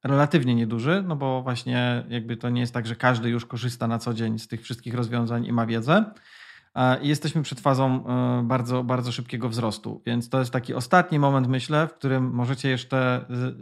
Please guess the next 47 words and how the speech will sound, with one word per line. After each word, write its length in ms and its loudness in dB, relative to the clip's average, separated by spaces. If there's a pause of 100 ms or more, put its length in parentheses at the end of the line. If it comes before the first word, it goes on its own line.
(100)
w 120 -4
miarę 320 4
ze 100 -2
spokojem 440 0
wsiąść 280 0
do 80 -4
tego 200 -2
pociągu 460 0
i 100 -4
po 120 -4
prostu 320 -4
zacząć 340 -4
korzystać. 560 -6 (720)
Też 160 2
przy 140 0
okazji 540 4
jakby 280 2
mam 160 4
prośbę, 600 4
ja, 260 2
my 120 2
podlinkujemy 580 2
tą 160 0
stronę, 280 0
o 20 2
której 220 0
mówił 220 0
Daniel, 360 2
ale 220 4
jeżeli 360 2
wy 220 4
już 260 0
korzystacie 540 0
z 40 -4
jakichś 260 -6
rozwiązań 500 0
A 200 2
I 60 0
w 40 -8
swojej 300 0
pracy 480 -2
albo 220 0
widzicie, 380 -4
że 80 -2
ktoś 200 -6
inny 220 0
korzysta, 520 4